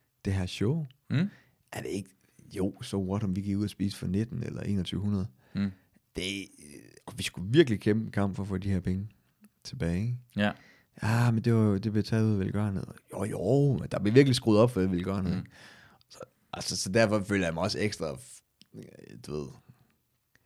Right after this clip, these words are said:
Speaker 1: ja, taget.
Speaker 2: Men, men jeg, jeg, jeg tror, nogle gange imellem er det, når, når du giver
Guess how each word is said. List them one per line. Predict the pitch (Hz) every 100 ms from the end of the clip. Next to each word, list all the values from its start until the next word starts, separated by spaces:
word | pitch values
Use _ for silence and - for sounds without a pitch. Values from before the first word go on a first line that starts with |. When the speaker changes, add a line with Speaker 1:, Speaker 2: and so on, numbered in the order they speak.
| _ _ -
Speaker 1:
ja, | 85 95 - -
taget. | - 98 95 92 -
Speaker 2:
Men, | 127 135
men | 139 117
jeg, | 131
jeg, | 127 123 - 110
jeg | 120
tror, | - 147
nogle | 123 120
gange | 123 147
imellem | 135 117 113 98 -
er | 107
det, | 107 101 - - - - - - -
når, | 123
når | 131 123
du |
giver | 123 151